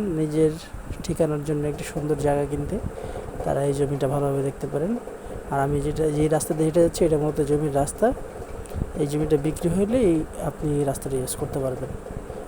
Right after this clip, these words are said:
সম্পূর্ণরূপে। তো যারা এই জমিটা কিন-, কিনতে চাচ্ছেন, এই জমির খাজনা খারিজ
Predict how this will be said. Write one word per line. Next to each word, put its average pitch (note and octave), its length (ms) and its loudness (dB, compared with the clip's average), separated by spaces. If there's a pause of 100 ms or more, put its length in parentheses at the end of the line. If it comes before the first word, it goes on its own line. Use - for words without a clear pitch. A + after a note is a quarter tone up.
(160)
সম্পূর্ণরূপে। C3+ 680 -4 (1600)
তো D#3 100 2 (680)
যারা D3+ 220 6 (140)
এই D3 100 2
জমিটা D#3 280 2 (100)
কিন-, F3 260 2 (100)
কিনতে E3+ 240 0
চাচ্ছেন, F3 400 0 (760)
এই D3 80 4
জমির D#3+ 280 2
খাজনা D#3 300 2
খারিজ D#3+ 200 0